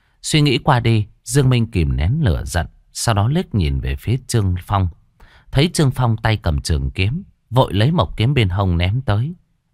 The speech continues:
"Này, trường kiếm của cậu sắc bén, chắc chắn mấy lão kia không chấp nhận. Dùng mộc kiếm của tôi đây này, nó tuy chỉ là pháp khí lam quang, nhưng là pháp khí thiếp thân của tổ tiên tôi đấy. Ngày tôi còn bé tôi rất thích nó.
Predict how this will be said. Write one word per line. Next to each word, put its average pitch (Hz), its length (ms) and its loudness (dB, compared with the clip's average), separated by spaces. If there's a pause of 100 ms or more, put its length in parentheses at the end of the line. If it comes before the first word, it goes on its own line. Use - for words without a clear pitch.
(140)
"Này, 113 200 2
trường 113 180 -4
kiếm 156 140 0
của 156 100 0
cậu 80 160 -6
sắc 185 220 -4
bén, 180 320 0 (400)
chắc 220 160 -2
chắn 180 120 0
mấy 185 140 0
lão 180 220 0
kia 165 240 2 (140)
không 170 300 -2
chấp 220 200 0
nhận. 147 220 0 (440)
Dùng 151 220 4
mộc 139 140 2
kiếm 190 140 0
của - 80 -2
tôi 151 180 2
đây 147 100 2
này, 104 200 2 (340)
nó 180 140 2
tuy 160 320 2
chỉ 104 120 -4
là 95 140 0
pháp 190 260 -2
khí 160 140 -2
lam 160 200 2
quang, 139 420 0
nhưng 156 340 0 (180)
là 110 160 0
pháp 190 180 0
khí 202 120 0
thiếp 240 180 -2
thân 180 140 0
của 107 140 -2
tổ 98 180 -2
tiên 135 220 -2
tôi 151 120 0
đấy. 190 240 0 (460)
Ngày 98 220 0
tôi 110 160 -6
còn 87 100 -4
bé 113 160 0
tôi 135 140 0
rất 165 180 -2
thích - 160 -2
nó. 143 300 2